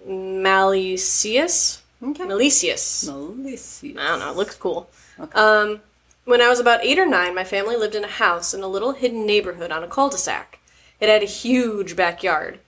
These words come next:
Speaker 1: but there was a rusted-out trailer, the flat kind you use to tow dirt bikes and whatnot, in one corner of the yard. The area of the yard always gave us, gave us the creeps, so we never went over there.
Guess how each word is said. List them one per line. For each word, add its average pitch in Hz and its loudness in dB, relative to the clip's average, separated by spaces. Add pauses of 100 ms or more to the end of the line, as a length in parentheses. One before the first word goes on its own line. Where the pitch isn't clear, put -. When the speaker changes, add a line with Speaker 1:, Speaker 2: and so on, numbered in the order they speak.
(180)
Speaker 1:
but 214 -2
there 233 6
was 233 4
a 226 -2
rusted-out 220 2
trailer, 170 0 (260)
the - -16
flat 190 2
kind 175 -4
you 170 -10
use 175 -8
to 170 -10
tow 160 -6
dirt 165 -6
bikes - -8
and 165 -10
whatnot, 147 -8 (100)
in 202 -4
one 240 0
corner 165 -4
of 170 -10
the 202 -4
yard. 170 4 (540)
The 214 6
area 311 6
of 196 -2
the 196 2
yard 175 4
always 254 4
gave 214 2
us, 196 -6 (100)
gave 220 4
us 214 2
the - -10
creeps, - -4
so - 0
we 185 -2
never 190 0
went 170 -2
over 175 -2
there. - -10